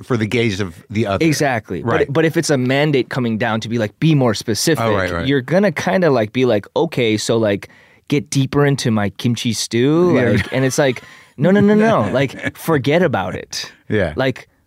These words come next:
Speaker 2: put it there
Speaker 1: Yeah.
Speaker 2: and leave it on the table
Speaker 1: Sure.
Speaker 2: in the back of the scene
Speaker 1: Yeah.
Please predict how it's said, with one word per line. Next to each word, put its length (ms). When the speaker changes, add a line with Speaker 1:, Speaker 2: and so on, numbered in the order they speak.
Speaker 2:
put 180
it 140
there 500
Speaker 1:
Yeah. 160
Speaker 2:
and 80
leave 160
it 60
on 100
the 80
table 380
Speaker 1:
Sure. 260
Speaker 2:
in 120
the 60
back 300
of 80
the 80
scene 420
Speaker 1:
Yeah. 300